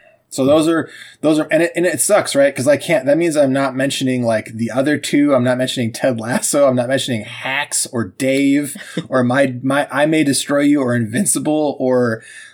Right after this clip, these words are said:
Speaker 1: Loki. God, Jesus, Loki. Like, there's just so much good T V this year. It's, or Foundation. Man, man, or, uh, yeah, anyway. Very
Speaker 2: I just
Speaker 1: good
Speaker 2: started
Speaker 1: year for
Speaker 2: Loki.
Speaker 1: T V.
Speaker 2: I thank you for the recommendation.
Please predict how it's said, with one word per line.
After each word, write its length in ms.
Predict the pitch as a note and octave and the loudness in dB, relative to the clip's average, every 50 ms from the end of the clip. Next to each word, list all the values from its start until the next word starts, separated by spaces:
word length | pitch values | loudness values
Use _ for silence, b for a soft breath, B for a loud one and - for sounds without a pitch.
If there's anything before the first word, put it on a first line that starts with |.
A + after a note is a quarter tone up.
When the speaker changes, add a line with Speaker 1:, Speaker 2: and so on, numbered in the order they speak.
| B - | B -8
Speaker 1:
Loki. 800 | A#2+ A2 A2 A#2 B2+ E3 E3 E3 - F#3 F#3+ F#3+ G3 F#3 B B B - C3 | -6 -2 0 2 4 4 2 2 -2 -2 0 0 0 -2 B B B -8 -2
God, 380 | A#2+ E3 E3+ E3 C#3 A#2+ A#2 | 0 0 2 2 2 2 0
Jesus, 420 | G#2+ - D3 D#3+ D#3+ C3 B2 A2 A#2 | 0 2 4 4 4 2 0 -2 0
Loki. 440 | G#2+ A2+ A#2+ B2+ C3+ - B2+ G#2+ A2 | 0 2 2 2 2 0 -4 -6 -4
Like, 160 | C3 D3+ D3+ | -4 -4 -4
there's 320 | - - D3 F3+ G3 F#3+ G3+ | -4 -2 0 0 2 2 0
just 280 | G#3+ F#3+ - - - | -2 -2 -2 -4 -4
so 320 | - - - - D3 D3+ D3+ | -4 -4 -2 0 2 2 2
much 280 | D3 C#3+ C3 A#2+ D3 | 2 2 0 0 0
good 180 | C3 B2+ A2+ G#2 | -2 -2 -2 -2
T 160 | - B2 A2 | -2 -2 -2
V 240 | G2+ G#2 G2+ G2 F#2+ | -2 -4 -6 -8 -10
this 300 | F#2+ - G2+ F2+ - - | -12 -12 -10 -10 -10 -10
year. 200 | G2 F#2 F2+ F#2 G#2 | -10 -10 -10 -10 -8
It's, 340 | A2+ A#2 A2 - - - - A#2+ A#2 A#2 - | -8 -8 -6 -6 -8 -8 -6 -8 -8 -6 -2
or 180 | D3 D3 C#3 | 0 0 0
Foundation. 880 | C3 - - - B2+ C#3 C3+ A#2 A#2 A#2 B2+ C#3 - - F3+ F3 F3 D#3 C#3 | 0 0 -2 -2 0 0 0 0 0 0 0 -2 -2 -2 -4 -4 -4 -4 -4
Man, 440 | C#3+ D#3 E3 E3 D3+ B2+ G#2+ G2 - _ _ - | -2 -2 0 2 2 0 0 -2 -8 _ _ -12
man, 420 | D3 D3+ D#3+ E3+ E3+ E3 C#3+ A2+ | -8 -6 -6 -4 -2 0 0 0
or, 120 | A#2 - - E3+ E3+ E3+ - - | -2 -4 -4 -4 -4 -4 -2 -2
uh, 60 | C#3+ | -2
yeah, 260 | B2+ B2+ B2+ A2+ G#2+ - | 0 0 -2 -4 -4 -2
anyway. 520 | D#3+ E3+ E3 C#3 A2+ G#2 G2 - - B B B B B B B B B _ - | -2 -2 0 0 -2 -2 -4 -6 -10 B B B B B B B B B _ -6
Very 220 | C3 C3 E3 E3+ E3+ | -2 0 2 4 6
Speaker 2:
I 20 | F3 | 6
just 180 | E3 C#3 A#2+ | 6 6 4
Speaker 1:
good 60 | C3+ | 4
Speaker 2:
started 240 | B2 C#3+ E3 G#3+ G#3+ | 4 6 4 4 4
Speaker 1:
year 40 | - | 2
for 140 | C#3 C3 B2+ | 2 2 2
Speaker 2:
Loki. 240 | B2 - D3+ D#3+ F3+ | 2 2 0 0 0
Speaker 1:
T 60 | - | 0
V. 40 | - | -4
Speaker 2:
I 60 | B2 | -4
thank 240 | A#2 - D3 D3+ D#3+ | -4 -4 -4 -2 -2
you 80 | D#3+ C#3+ | -4 -2
for 100 | - D#3 | -2 -2
the 120 | C#3 C3+ | 0 0
recommendation. 720 | C3+ C3+ C3 C3 B2+ A#2+ A2+ A#2 A#2+ B2+ - - A2+ A#2 | 0 -2 -2 -4 -6 -4 -4 -4 -6 -6 -8 -10 -14 -14